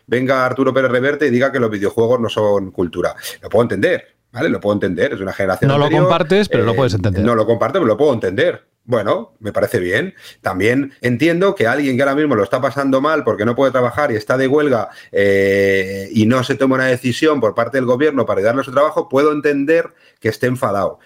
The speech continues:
Speaker 1: que no tiene una cosa nada que ver. Lo que no quiero es esa gente que justifica de, "Hostia, para eso sí que hay dinero, para los frikis, eh, pajilleros sí que hay dinero, pero para los que trabajan", eh, es una,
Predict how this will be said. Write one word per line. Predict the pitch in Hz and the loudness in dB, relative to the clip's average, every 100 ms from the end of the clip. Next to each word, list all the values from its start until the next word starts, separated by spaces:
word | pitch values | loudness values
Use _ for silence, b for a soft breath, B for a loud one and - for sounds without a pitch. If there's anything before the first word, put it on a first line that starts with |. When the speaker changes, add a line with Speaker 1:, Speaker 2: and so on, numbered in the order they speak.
| b _ | b _
Speaker 1:
que | - | -2
no | 120 | 0
tiene | 160 | 2
una | 123 | 0
cosa | 107 123 | 0 -2
nada | 101 95 | -2 -4
que | 92 | 0
ver. | 139 151 - - | 0 0 -4 -12
Lo | 95 | -12
que | 90 | -10
no | 92 | -6
quiero | 104 113 | 0 0
es | 107 | 0
esa | 110 | -4
gente | 110 107 | -6 -4
que | 120 | -4
justifica | 113 120 120 131 | -4 -6 -4 0
de, | 123 | 0
"Hostia, | 127 131 131 | 2 0 0
para | 131 | 0
eso | 151 | -2
sí | |
que | 151 | -2
hay | 151 | 0
dinero, | 139 120 | 2 2
para | 117 123 | 2 0
los | 113 | 0
frikis, | 160 170 180 180 185 180 170 | -2 0 2 2 2 0 0
eh, | 175 165 165 165 | 0 2 2 2
pajilleros | 165 156 160 185 185 | 0 0 2 2 0
sí | 160 | 0
que | |
hay | 160 | 2
dinero, | 160 135 123 | 2 0 0
pero | 123 120 | 0 0
para | 117 123 | 0 0
los | 120 | 0
que | 117 | 0
trabajan", | 135 - | -2 -2
eh, | 95 | -10
es | 95 - | -6 -2
una, | 120 | 0